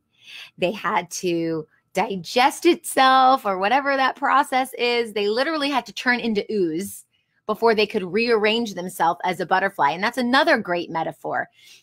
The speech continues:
Sometimes you have to go through the gross stuff. You have to go through the hard stuff. Maybe you have to hire team members. Maybe you have to fire team members. Maybe you have great clients. Maybe you have to fire clients that aren't so great. Maybe you have to make business investments that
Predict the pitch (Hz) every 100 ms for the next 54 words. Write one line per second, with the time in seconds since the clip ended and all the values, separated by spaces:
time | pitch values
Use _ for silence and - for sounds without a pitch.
0 | _ 185 214 339 320 262 208 202 226 277
1 | 196 170 170 214 - - 170 - - 202
2 | 214 220 214 190 - 190 196 202 - 160
3 | 160 _ _ - - 220 247 240 220 233
4 | 226 214 233 240 254 285 269 226 233 254
5 | 247 240 - 202 254 233 196 175 160 156
6 | - - 254 - 226 262 254 214 - 233
7 | - 285 285 302 - 233 254 254 247 -
8 | 190 240 240 185 165 170 - 233 185 196
9 | 226 - 160 156 - _ - 302 - 233
10 | 240 269 269 254 _ _ 233 339 - 226
11 | 233 - 214 226 285 277 - 202 190 175
12 | - - 160 156 - - - _ _ -
13 | 196 196 202